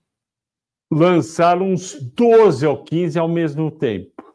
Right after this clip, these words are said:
É coisa pacas. Você entra em outra, você anda por outras áreas da cidade, tem um monte de gente construindo. E ainda tem, no Minha Casa Minha G-, Minha Vida, eh, Wilson,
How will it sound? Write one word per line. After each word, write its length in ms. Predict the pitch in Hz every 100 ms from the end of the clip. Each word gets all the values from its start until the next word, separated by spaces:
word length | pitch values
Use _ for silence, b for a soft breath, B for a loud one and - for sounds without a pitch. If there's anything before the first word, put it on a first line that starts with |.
| _ _
É 120 | - 156
coisa 540 | - 165 175 160 180
pacas. 760 | - 185 151 127 - 101 - - B B
Você 460 | - - 175 190 220
entra 220 | 208 185
em 40 |
outra, 360 | 175 175 180 175 B B
você 260 | - - 175
anda 220 | 185 185
por 260 | - 165 160
outras 400 | 180 170 160 139
áreas 380 | 151 143 139 123
da 160 | 131
cidade, 800 | 123 - 123 139 180 160 120 120 _
tem 160 | 175 175
um 160 | 170
monte 500 | 156 185 220 214 180
de 60 | 151
gente 340 | 147 170 165
construindo. 640 | - 165 - 143 127 104 104 B B -
E 160 | 156
ainda 540 | 180 180 208 240 185 165
tem, 240 | - 156
no 140 | 143 147
Minha 280 | 165 170
Casa 380 | 151 156 139 131
Minha 720 | 131 127 127 127 120 120 120
G-, 400 | 110 107 165 175 b b b -
Minha 600 | 135 131 127 120 120 113
Vida, 600 | 104 165 160 123 117 107 B B _ _ _
eh, 240 | 147 131 -
Wilson, 560 | 143 143 127 - 120